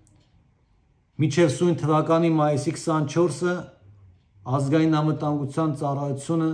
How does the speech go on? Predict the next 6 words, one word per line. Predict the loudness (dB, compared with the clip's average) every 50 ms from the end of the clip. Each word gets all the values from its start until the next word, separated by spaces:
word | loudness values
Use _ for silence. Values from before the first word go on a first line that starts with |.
| -4 -8 -12 -18 _
տնտաս-, | _ -4 -2 -2 -2 -2 -4 -4 -4 -8
տնտեսվարողի | -4 -2 -2 -2 0 0 -2 -2 -2 -2 0 2 4 4 4 4 2
մասով | 2 2 2 0 0 -2 0 0 0 0 -2 -8 -16 -20 _ _ _ _
գաղտնիությունը | 0 2 2 2 2 0 0 0 0 0 -2 -4 -4 -2
պահել | -2 -2 0 2 2 0 0
է, | 0